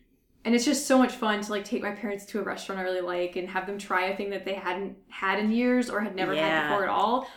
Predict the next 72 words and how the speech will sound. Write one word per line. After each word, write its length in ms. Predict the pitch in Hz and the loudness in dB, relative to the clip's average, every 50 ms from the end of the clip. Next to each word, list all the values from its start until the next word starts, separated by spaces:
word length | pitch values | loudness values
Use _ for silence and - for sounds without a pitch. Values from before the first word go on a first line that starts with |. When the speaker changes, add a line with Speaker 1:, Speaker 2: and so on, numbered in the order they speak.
| - - | -14 -6
Speaker 1:
Or, 120 | - 220 | -2 0
like, 220 | 226 214 208 202 208 | 2 2 2 2 2
be 80 | 220 | 0
like, 200 | 214 214 202 208 | 0 0 0 0
"This 240 | - 254 247 - - - | -2 -2 -4 -4 -6 -6
looks 280 | 220 214 233 220 - - | -4 -2 -2 -2 -4 -6
weird. 380 | 185 175 196 180 185 180 175 | -4 -2 0 0 2 2 0
I 60 | 190 | 0
don't 120 | 208 233 226 | 0 0 0
know 60 | 233 | 0
if 100 | 226 - | 0 0
I 60 | 220 | 0
want 280 | 208 190 190 185 185 - | 0 0 0 -2 -2 -2
this." 280 | 190 175 185 190 - | -2 -2 -2 -2 -4
And 140 | - - 214 | -4 -4 -2
then 80 | 202 196 | -2 0
they're 100 | 202 208 | 0 2
like, 160 | 190 185 - | 2 2 0
"This 140 | 220 214 - | -2 0 0
was 160 | 240 208 214 | 0 2 4
really 260 | 226 277 320 302 214 247 254 | 6 10 10 10 10 8 4
<laughs> 60 | - | 4
good." 240 | - 294 - 254 262 | 4 4 4 4 4
Speaker 2:
Yeah. 540 | 214 208 202 185 175 175 170 165 156 156 160 | 6 6 8 8 8 8 6 6 4 2 -2
Speaker 1:
It's 100 | - - | -2 0
one 120 | 247 240 | 0 2
of 40 | 233 | 2
my 80 | 202 190 | 2 0
favorite 320 | - 180 170 - - - | 0 -2 -2 -2 -4 -6
things 300 | - - - - 196 - | -6 -8 -8 -8 -8 -8
when 80 | - - | -10 -10
they 100 | - - | -10 -10
visit. 520 | - - - - - - - - - - - | -10 -10 -10 -8 -8 -8 -8 -8 -8 -10 -10
Speaker 2:
Yeah. 300 | 170 160 151 151 151 147 | -8 -6 -4 -4 -4 -2
Speaker 1:
But 80 | 143 214 | 0 0
yeah, 100 | 190 190 | 2 4
Big 140 | 240 240 226 | 2 4 4
Jones 180 | 254 226 214 | 4 2 2
is 120 | 208 - - | 0 -4 -6
great. 480 | - 185 190 180 - - - - - - - | -4 -4 -2 -2 -4 -6 -10 -14 -18 -10 -6
And 120 | 220 208 202 | -4 0 2
that 100 | 202 - | 2 2
was 100 | 208 202 | 2 -2
one 160 | 190 202 196 185 | -2 -4 -4 -4
that 80 | - | -6
you 60 | - 196 | -6 -6
had 120 | 190 - | -6 -6
recommended 420 | - - - 185 - - - - | -6 -6 -6 -8 -10 -10 -10 -10
to 120 | - - - | -10 -10 -10
me. 320 | - - - 214 - - - | -8 -8 -8 -8 -10 -10 -10
Speaker 2:
It's 140 | 180 - - | -8 -4 -4
Speaker 1:
So 60 | 185 | -2
Speaker 2:
so 200 | - - - 214 | -2 0 -2 -2
good. 220 | 208 147 147 - | -2 -4 -6 -4
And 120 | - 180 180 | -2 4 6
they 60 | 190 | 6
treat 300 | 196 190 - 254 226 190 | 6 6 4 0 2 4
vegetarians 500 | 202 196 175 170 - 185 180 180 165 170 | 2 2 2 0 -6 -6 -6 -6 -8 -8
really 300 | 160 160 160 156 160 151 | -6 -4 -2 -2 -2 -2
well 260 | 143 151 147 147 143 | -2 -2 -2 -2 -2
Speaker 1:
They 120 | 143 143 220 | 0 0 2
Speaker 2:
there. 60 | - | 4
Speaker 1:
do. 540 | 220 247 302 381 415 339 214 190 185 - - - | 4 6 8 8 8 8 8 6 2 0 -4 -2
Speaker 2:
Yeah, 320 | 160 170 165 151 147 143 | 0 2 2 2 2 0
they 100 | 147 175 | 0 -2
have 220 | 160 170 180 165 185 | -2 -2 -2 0 2
that, 180 | 185 180 - | 2 2 2
like, 340 | 170 160 147 135 - - - | 2 0 -2 -2 -6 -8 -10
collard 420 | - - - 170 175 180 175 170 - | -8 -4 0 0 0 0 0 -4 -4
green 320 | - 175 170 170 175 180 | -8 -8 -6 -6 -6 -6
sandwich. 840 | 175 - - - 151 156 170 185 208 208 - - - - - - - - | -6 -8 -8 -6 -8 -8 -4 -4 -4 -4 -4 -4 -6 -6 -6 -8 -10 -10
Speaker 1:
Mm. 440 | 208 220 233 - - - - - - | -8 -6 -6 -6 -8 -10 -12 -14 -16